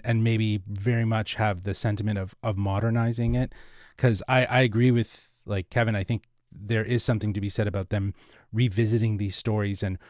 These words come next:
retelling them the way that we remember. I get it. It doesn't necessarily need to be done, but I think it's for a whole new audience.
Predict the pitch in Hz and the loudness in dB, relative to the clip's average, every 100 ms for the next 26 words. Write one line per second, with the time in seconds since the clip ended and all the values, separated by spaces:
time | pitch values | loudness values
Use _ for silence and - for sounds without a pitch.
0 | _ - 117 - 123 139 139 107 98 98 | _ -4 -2 0 2 4 4 2 -2 -4
1 | 101 110 107 104 - - _ - 107 113 | 0 2 2 0 -4 -14 _ -4 -2 0
2 | 107 104 127 117 98 98 127 104 95 95 | 0 0 0 0 -2 -2 0 0 -2 -4
3 | - 113 117 - - 113 101 113 110 104 | -2 -2 -2 -4 -2 0 0 -2 0 0
4 | 101 92 92 - 110 117 120 - 104 104 | -2 -4 -10 -6 -2 -2 -4 -6 -8 -8
5 | 92 120 131 104 95 101 143 - - 104 | -2 0 2 0 -2 -2 -2 -2 -4 -4
6 | 95 117 113 104 95 113 131 98 90 90 | -2 -2 0 -2 -2 -2 0 -2 -4 -6
7 | - | -10